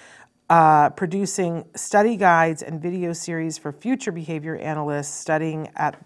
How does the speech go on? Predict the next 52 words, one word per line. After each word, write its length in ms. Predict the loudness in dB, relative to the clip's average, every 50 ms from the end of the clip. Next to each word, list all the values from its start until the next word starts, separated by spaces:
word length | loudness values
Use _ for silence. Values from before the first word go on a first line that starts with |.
| _ -16 -12
to 120 | -12 -8
take 260 | -4 -4 -4 -4 -4
the 80 | -6 -6
A 180 | -6 -6 -6
B 200 | -6 -6 -6 -4
A 120 | -4 -4 -6
exam. 580 | -6 -8 -10 -10 -10 -10 -10 -12 -14 -16 -18 -20 _ -20 -20 -20 -20 -20 -20 -20 -20 _ _ 4
Uh, 420 | 6 6 8 8 8 6 4 4 0 _ _ _ _ 2
I, 220 | 2 2 2 0 -2 _ -2
I 120 | -2 -2
just, 560 | 0 0 0 0 0 0 -2 -6 -10 -12 -14 -8 -4
I 100 | -4 -4
just 240 | -4 -4 -8 -6 -4
wanna 300 | -2 -2 0 -2 -4 -6
take 260 | -8 -8 -8 -8 -8
just 240 | -8 -10 -12 -10 -10
a 80 | -10 -10
second 640 | -4 -2 -2 -2 -2 -4 -8 -10 -10 -12 -10 -8
that 220 | -8 -8 -8 -8
there 260 | -6 -6 -4 -4 -4 -2
are, 400 | -2 -2 0 -2 -2 -4 -8 -12 _ _ _ _ _ _ _ _ _ -4
um, 400 | -2 0 0 0 0 -2 -4 -6
these 160 | -6 -6 -6
are 60 | -4
just 240 | -4 -4 -6 -6 -10
four 580 | -16 _ 0 2 2 4 4 4 2 2 0
of 140 | 0 -2 -4
the 80 | -6 -6
many 240 | -6 -6 -6 -6 -8
books 420 | -6 -4 -4 -4 -4 -6 -12 -12
that 180 | -8 -8 -8 -8
she 200 | -10 -12 -12 -10
has 180 | -8 -8 -8 -8
available. 560 | -8 -6 -4 -4 -2 -4 -4 -4 -4 -6 -6
If 160 | -6 -8 -10
you 220 | -8 -8 -6 -6
were 260 | -8 -8 -8 -8 -8 -8
to 120 | -10 -10
go 320 | -8 -6 -4 -2 -2 -4
on 240 | -4 -6 -8 -10 -12
Amazon, 840 | -12 -10 -8 -8 -6 -6 -8 -8 -8 -8 -8 -8 -8 -8 -10 -10 -10
you 140 | -10 -10 -10
will 160 | -10 -12 -14
see, 340 | -14 -12 -10 -8 -8 -8 -8
and 140 | -8 -8 -8
I'm 100 | -8 -8
sure 280 | -10 -10 -6 -6 -6 -4
that 200 | -6 -8 -10 -12
you 80 | -10
will 180 | -10 -10 -10 -10
find 380 | -10 -10 -10 -8 -8 -10 -10
something 720 | -12 -12 -8 -4 -4 -4 -4 -6 -8 -10 -10 -10 -12 -14